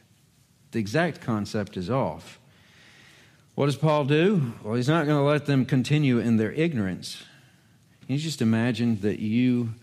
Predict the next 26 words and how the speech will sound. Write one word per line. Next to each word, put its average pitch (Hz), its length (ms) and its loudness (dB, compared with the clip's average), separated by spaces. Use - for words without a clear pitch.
bump 117 220 -2
into 107 180 2
Paul, 95 600 -2
and 101 180 -6
Paul 113 320 -2
realizes 98 640 -2
there's 98 180 -6
something 98 360 -6
important 92 500 -6
you 104 120 -4
don't 95 200 -6
know 98 160 -4
about 82 300 -8
the 87 80 -12
Bible? 82 400 -10
Hope - 360 -6
you 120 100 2
don't 117 200 0
have 104 300 -4
a 95 100 -6
c-, - 200 -20
train 110 360 -2
to 82 80 -2
catch. - 580 -14
He, 101 140 -6
he, - 380 -2